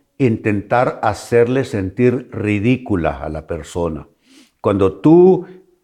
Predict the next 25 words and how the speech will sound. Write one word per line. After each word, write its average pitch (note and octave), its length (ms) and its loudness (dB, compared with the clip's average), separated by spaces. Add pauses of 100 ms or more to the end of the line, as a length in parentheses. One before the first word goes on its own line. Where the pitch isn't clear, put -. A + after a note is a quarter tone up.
(120)
intentas B2+ 1040 0
hacer, A2 500 -4
poner A2+ 280 0
a C3+ 80 4
alguien B2+ 320 0
en - 20 -
esa C#3 220 -2
situación A#2+ 680 -4
que F2 100 -6
se E2 160 -12
sienta C3+ 680 0
en G2+ 160 -4
ridículo, B2 680 0 (500)
esa C#3+ 320 0
persona C3 880 2 (260)
o B2 140 0
se G2+ 180 0
da C3+ 140 2
la G#3+ 100 4
vuelta D3 800 0 (420)
y F#2+ 120 -8
te - 120 -8
deja A#2 220 2
hablando D3 380 2
solo, B2 560 0